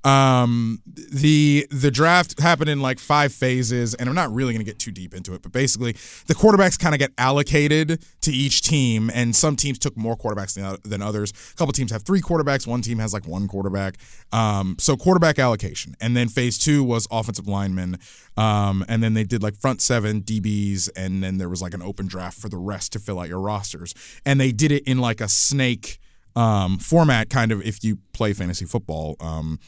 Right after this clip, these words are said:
you know, snake draft format. That's kinda how they did it. And, and the player pool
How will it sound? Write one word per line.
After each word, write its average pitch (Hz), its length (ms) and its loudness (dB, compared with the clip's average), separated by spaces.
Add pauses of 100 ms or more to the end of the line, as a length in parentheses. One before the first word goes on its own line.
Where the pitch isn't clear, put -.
(460)
you 98 220 -8
know, 90 320 -6
snake 90 320 0
draft 85 320 -8
format. 87 340 -4
That's 92 140 -8
kinda 85 180 -10
how 85 120 -10
they 78 100 -12
did 78 160 -12
it. - 140 -20 (800)
And, 120 360 0
and 117 240 2
the 113 60 0
player 175 360 4
pool 139 720 4